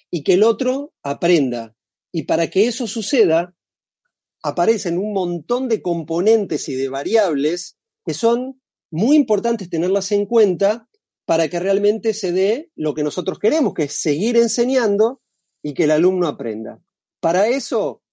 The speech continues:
bueno, hay que tomar contacto con, como nombró el profesor Darío, una didáctica específica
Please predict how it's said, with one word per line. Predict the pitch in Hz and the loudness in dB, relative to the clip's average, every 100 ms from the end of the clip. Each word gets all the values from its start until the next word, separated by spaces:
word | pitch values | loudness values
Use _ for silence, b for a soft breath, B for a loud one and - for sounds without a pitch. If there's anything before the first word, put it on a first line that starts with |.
| _ | _
bueno, | - 147 131 104 - | -10 -8 -6 -10 -10
hay | 151 156 | -8 -4
que | 180 | -4
tomar | - 165 180 | -4 -4 -4
contacto | 190 175 196 180 202 | -6 -6 -6 -4 -6
con, | 156 185 185 - _ _ _ _ _ _ - | -4 -6 -6 -12 _ _ _ _ _ _ -12
como | 151 139 | -8 -4
nombró | 143 156 | -2 -2
el | 180 | -2
profesor | 175 165 151 185 | -4 -8 -6 0
Darío, | 190 214 196 190 226 _ _ _ _ _ - | 2 2 2 0 -4 _ _ _ _ _ -4
una | 175 196 | -2 0
didáctica | 160 220 220 - - | 2 0 -2 -6 -8
específica | 151 - 214 226 175 151 170 185 | -8 -8 -4 -4 -6 -6 -4 -4